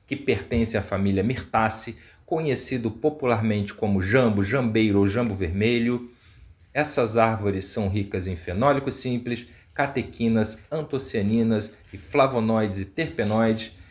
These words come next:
que possuem propriedades antioxidantes, antitumoral e hipoglicemiante. Vamos ver as flores em detalhes. Os estigmas e estames rosas dessa planta caem no chão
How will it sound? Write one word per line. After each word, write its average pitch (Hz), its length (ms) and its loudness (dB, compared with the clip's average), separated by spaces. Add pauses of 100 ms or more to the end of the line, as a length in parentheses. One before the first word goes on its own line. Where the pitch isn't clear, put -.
(140)
que - 80 -8
possuem 151 480 -4
propriedades 107 720 2
antioxidantes, 117 920 0 (340)
antitumoral 107 1160 2
e 104 300 -2
hipoglicemiante. 110 1160 0
Vamos 107 400 2
ver 101 300 2
as 82 160 -2
flores 120 580 2
em 101 120 0
detalhes. 131 840 0 (420)
Os 123 220 -4
estigmas 143 680 -2
e 135 80 2
estames 127 960 2 (400)
rosas 117 720 4
dessa 107 320 -2
planta 107 560 -4 (400)
caem 147 400 4
no 98 120 2
chão 131 520 0